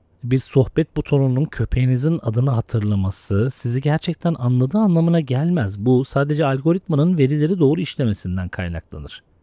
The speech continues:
Pazarlamada insanların kalbine dokunmak, onlarla güvene dayalı bir ilişki kurmak önemlidir ve bu güven yapay bir taklitle değil, gerçek bir insan dokunuşuyla inşa edilir.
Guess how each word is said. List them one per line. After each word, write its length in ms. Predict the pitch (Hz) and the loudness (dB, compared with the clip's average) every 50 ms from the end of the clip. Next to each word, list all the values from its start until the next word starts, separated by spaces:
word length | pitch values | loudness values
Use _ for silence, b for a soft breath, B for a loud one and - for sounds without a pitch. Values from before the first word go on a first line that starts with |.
| _ _ _ - | _ _ _ 0
Pazarlamada 540 | - 120 104 113 113 110 110 113 113 113 110 | 0 2 4 4 4 4 4 2 2 2 2
insanların 560 | 110 110 - - 120 113 113 110 110 113 110 | 0 0 0 0 2 2 2 2 2 2 0
kalbine 520 | - - 101 101 104 107 117 117 120 113 | -2 -4 -2 -2 -2 0 2 2 2 2
dokunmak, 560 | 107 101 - - 110 104 107 107 107 - - | 0 -2 -2 -2 0 0 2 0 0 -2 -2
onlarla 380 | 92 85 82 90 90 101 110 117 | -4 -4 -2 -2 0 0 0 0
güvene 340 | 110 110 107 110 113 117 110 | 0 0 2 2 2 2 2
dayalı 280 | 113 113 120 117 117 | 2 2 2 2 0
bir 120 | 123 117 - - | -4 -6 -6 -4
ilişki 440 | 120 98 95 98 - - - 175 | -2 -2 -2 -2 -4 -4 -6 -6
kurmak 580 | - - - - 151 143 147 151 151 - - - | -6 -6 -4 -4 -2 0 0 -2 -2 -4 -2 0
önemlidir 680 | 123 117 131 151 160 160 170 185 220 202 208 156 120 117 | 2 2 4 4 2 2 2 2 2 0 0 0 2 2
ve 200 | 139 143 131 147 | 0 0 0 -2
bu 180 | 226 226 202 | -4 -4 -4
güven 360 | - 208 208 185 135 117 110 | -2 -2 0 2 2 2 2
yapay 480 | 113 147 165 135 107 - - 240 277 262 | 2 2 2 0 0 -2 -2 -4 -2 -2
bir 60 | 285 | -4
taklitle 760 | - _ - 123 - _ - - 277 - - - 226 139 107 | -6 _ -4 -4 -4 _ -6 -10 -10 -6 -4 -4 -4 -4 -4
değil, 260 | 104 151 208 247 233 135 | -4 -4 -2 -2 -2 -2
gerçek 480 | 98 107 110 123 - - 294 262 254 | 0 0 0 0 0 -2 -4 -2 0
bir 140 | 311 277 226 | 0 0 0
insan 480 | - 160 147 139 - - 269 294 277 208 | 2 0 0 0 0 -4 -4 -2 2 4
dokunuşuyla 680 | 131 127 - - 170 170 180 - - - 269 277 302 233 | 2 2 2 2 0 0 0 0 0 0 0 2 4 4
inşa 440 | 156 123 107 98 - - 104 87 80 | 4 4 4 2 0 -4 -4 -4 -4
edilir. 460 | 78 78 76 - - - - - - | -6 -8 -12 -14 -14 -14 -14 -16 -18